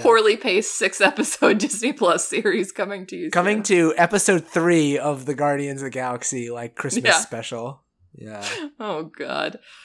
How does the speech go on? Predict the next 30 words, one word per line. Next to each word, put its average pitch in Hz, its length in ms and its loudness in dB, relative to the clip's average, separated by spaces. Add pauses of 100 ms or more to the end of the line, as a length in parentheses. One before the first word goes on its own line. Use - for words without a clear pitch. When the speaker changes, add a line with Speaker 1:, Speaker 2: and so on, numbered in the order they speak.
(120)
Speaker 2:
Yeah. - 160 -18 (500)
Speaker 1:
Um, 330 200 6
okay, 320 160 2
well, 262 120 0
this 294 200 -2
was 370 140 0
a 320 80 0
fun 202 540 0 (100)
little 170 1040 -2 (520)
diversion. 175 560 -2
Speaker 2:
Yeah, 165 360 0
Speaker 1:
We 185 60 2
Speaker 2:
sure 202 100 2
Speaker 1:
will 208 60 0
be - 120 -2
Speaker 2:
was. 220 60 -4
Speaker 1:
back 185 680 0 (100)
next 160 400 -4
week 156 240 -6
with 160 180 -8
our 147 220 -2
regularly 226 640 0
scheduled 165 680 -4
content, 156 680 -6
wrapping 220 480 0
up 185 180 0
our 170 60 -2
Antonio 160 560 -6
Banderas 143 720 -4
series 165 680 -6